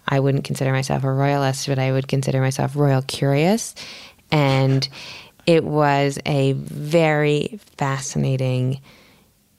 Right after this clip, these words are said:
first-person account of what happens in these families. And, uh, I,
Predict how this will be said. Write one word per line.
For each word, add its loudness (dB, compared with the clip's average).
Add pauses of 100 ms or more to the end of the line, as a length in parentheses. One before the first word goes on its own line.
(140)
first-person 0
account 0
of -2
what -2
happens -2
in -2
these -2
families. 0
And, -2
uh, -4 (120)
I, 2